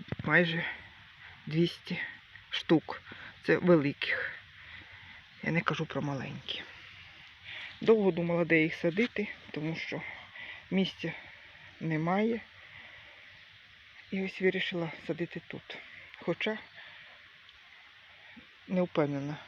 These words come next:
що вони тут виживуть, тому що тут дуже багато личинок хрущу.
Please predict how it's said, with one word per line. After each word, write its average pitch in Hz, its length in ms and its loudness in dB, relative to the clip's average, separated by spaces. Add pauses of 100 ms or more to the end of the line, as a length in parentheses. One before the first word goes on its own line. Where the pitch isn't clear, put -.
(160)
що - 220 -8
вони 151 180 -2
тут 143 220 -6
виживуть, 190 500 2 (600)
тому 160 240 -4
що - 260 -2 (320)
тут 156 200 -6
дуже 190 220 -2
багато 156 460 -4 (960)
личинок 156 500 0
хрущу. - 440 -4